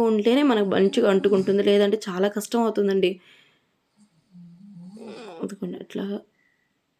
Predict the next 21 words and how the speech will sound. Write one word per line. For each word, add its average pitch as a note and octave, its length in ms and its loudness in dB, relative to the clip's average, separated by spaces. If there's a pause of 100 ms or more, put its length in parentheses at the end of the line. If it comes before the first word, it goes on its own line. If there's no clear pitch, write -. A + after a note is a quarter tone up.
(220)
తీస్తూ G3+ 440 -4
ఉంటే G3 320 -2 (180)
బాగా G#3 260 0
వస్తుంది. F#3 500 -4 (1160)
నీట్‌గా G3 520 -4 (120)
కొసలు G3+ 440 0
ఎడ్జెస్ G3 400 4
అయితే G#3+ 140 -2
నీట్‌గా G3+ 400 2
అంటించేసి, G3+ 480 0
ఇక్కడ G#3+ 240 0 (380)
మళ్ళీ F3+ 220 2
గ్యాప్స్ G3+ 420 0
అవి G3+ 140 4
వస్తున్నాయి G3+ 340 0
అంటే B3+ 120 0
కరెక్ట్ B3 380 0
సైజెస్ A#3 400 -2
అయితే A3+ 220 0
లేదు G#3+ 280 2
కదా, A3 200 0